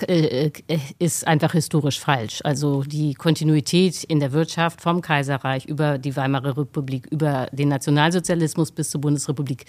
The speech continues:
ist, äh, absolut gegeben. Immer haben Großkonzerne die Wirtschaft, äh, bestimmt.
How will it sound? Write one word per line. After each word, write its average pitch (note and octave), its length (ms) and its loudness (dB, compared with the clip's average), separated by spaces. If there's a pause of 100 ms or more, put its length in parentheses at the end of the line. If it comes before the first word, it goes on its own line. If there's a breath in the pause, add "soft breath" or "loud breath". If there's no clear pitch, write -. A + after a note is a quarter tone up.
(380 loud breath)
ist, - 420 -2
äh, C#3+ 280 2 (120)
absolut D#3+ 440 0
gegeben. E3 500 0 (300 loud breath)
Immer F3+ 260 6
haben C#3+ 140 4
Großkonzerne C#3+ 1120 2 (240)
die C#3 200 -2
Wirtschaft, - 540 0
äh, A#2+ 280 -2
bestimmt. E3+ 540 4